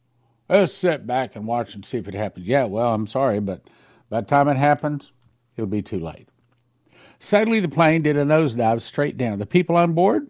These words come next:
made no changes in their activity. Naval ships around aimed heli-, heavy caliber weapons at Taiwan, drawing closer to the nation. I saw military leaders in China pushing military pieces on the table,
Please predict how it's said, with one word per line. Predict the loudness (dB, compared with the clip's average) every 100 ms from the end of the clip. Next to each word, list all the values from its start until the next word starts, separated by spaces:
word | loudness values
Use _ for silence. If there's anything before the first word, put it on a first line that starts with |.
| _ _ _ -12
made | -4 -2 0
no | 0
changes | 0 0 0 0 -4 -2
in | -4
their | -6
activity. | -8 -6 -6 -6 -10 -16 _ _ _ _ _ -20 -20 _ _ 0
Naval | 2 4 2
ships | 2 0 0 -10 -14 _ _ 0
around | 2 2 2 0 -2 -6 -12 _ _ _ _ _
aimed | 2 4 2
heli-, | 2 4 4 0
heavy | -6 -2 0 0 -2
caliber | -2 0 0 -2
weapons | -2 -2 -2 -4 -6
at | -10
Taiwan, | -2 0 2 0 0
drawing | 2 4 4 2
closer | 2 0 0 -8
to | -6 -6
the | -4
nation. | -2 -4 -8 -16 _ _ _ _ _ -20 -20 -2
I | -2
saw | 4 2
military | 4 2 2 4 4
leaders | 4 2 2 0
in | -4
China | -2 2 2
pushing | 0 -4 -2 -2
military | 0 -2 -2 -2 0
pieces | 0 -2 -2 0
on | 2
the | 2
table, | 2 2 2 0 -2